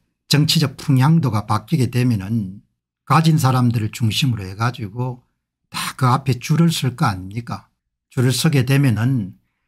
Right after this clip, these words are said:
그다음부터는 선거를 되찾아올 기회가 거의 없어지지 않습니까? 그런 부분을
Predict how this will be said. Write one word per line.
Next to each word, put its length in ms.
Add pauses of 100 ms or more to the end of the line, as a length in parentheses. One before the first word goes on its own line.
(140)
그다음부터는 920 (440)
선거를 540
되찾아올 720
기회가 460
거의 240
없어지지 520
않습니까? 680 (240)
그런 280
부분을 540